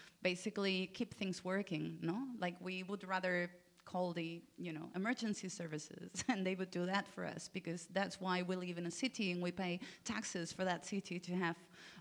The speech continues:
uh, such, um, services. But what we are seeing,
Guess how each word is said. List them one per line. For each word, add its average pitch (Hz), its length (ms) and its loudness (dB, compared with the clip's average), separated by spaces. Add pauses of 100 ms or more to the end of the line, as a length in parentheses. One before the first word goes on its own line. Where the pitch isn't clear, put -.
uh, 165 320 4
such, - 580 0
um, 160 360 4
services. 190 800 2 (520)
But 196 240 4 (220)
what 214 200 6
we 220 160 4
are 208 120 6
seeing, 214 580 4